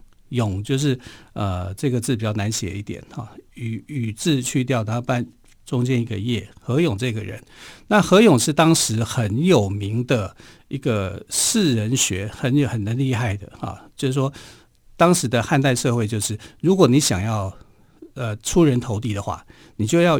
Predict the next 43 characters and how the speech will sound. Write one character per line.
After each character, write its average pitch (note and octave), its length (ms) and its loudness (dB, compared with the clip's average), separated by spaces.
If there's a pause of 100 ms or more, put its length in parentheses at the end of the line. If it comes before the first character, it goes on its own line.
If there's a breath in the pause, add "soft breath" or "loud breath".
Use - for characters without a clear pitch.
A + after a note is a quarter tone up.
有 A2+ 320 -6
一 C#3+ 120 -2
个 A#2 280 -2
很 - 220 -4
有 C3+ 100 0
社 C3+ 200 0
会 B2 120 2
名 G#2+ 160 0
望 A#2 200 0
的 G2+ 80 -10
人 F#2+ 140 -8
帮 B2+ 200 0
你 G#2 60 -2
讲 A#2 220 0
几 A#2 120 -6
句 G#2+ 180 -6
好 - 180 -10
话。 - 260 -12 (420 loud breath)
那 D#3 100 6
他 F3+ 160 4
就 F3 120 8
是 - 120 2
这 A#2 140 0
样 F2 140 -4
的 - 80 -20
人。 - 80 -20 (500 soft breath)
那 F#3+ 140 2
他 F#3+ 120 2
看 G3+ 320 4
了 A2 160 2
这 A#2+ 160 -6
个 G#2+ 200 -8
张 C3+ 260 0
机 A#2+ 220 -4
以 F#2 40 -6
后， A2 240 -6
就 C#3+ 140 -6
跟 C#3+ 160 -2
他 C3+ 100 2
爸 C#3+ 160 0
爸 A2 160 -4
讲 G2 200 -12
说， A2 200 -8